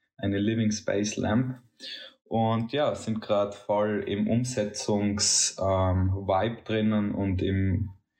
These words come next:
in der Umsetzung im Generellen. Und ja, ich kann kurz was erzählen zur Lampe. Ist, ähm, eigentlich für junge Menschen ausgelegt.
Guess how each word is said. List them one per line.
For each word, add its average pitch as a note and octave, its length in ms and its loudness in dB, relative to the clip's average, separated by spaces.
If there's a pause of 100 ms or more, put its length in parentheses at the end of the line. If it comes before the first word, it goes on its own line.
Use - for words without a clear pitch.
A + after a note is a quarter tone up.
(140)
in G#2 100 -4
der G#2 100 0
Umsetzung G#2+ 600 0
im G2 120 -4
Generellen. A2 720 0 (580)
Und G2+ 440 0
ja, B2+ 180 2
ich F#2+ 100 -8
kann A2+ 220 2
kurz B2+ 240 0
was A2 120 0
erzählen A2+ 380 0
zur G#2+ 140 -2
Lampe. G#2 340 0
Ist, - 680 2
ähm, G2+ 720 0 (100)
eigentlich B2 500 0
für A#2+ 60 0
junge B2 300 2
Menschen A#2 400 0
ausgelegt. G#2+ 800 -2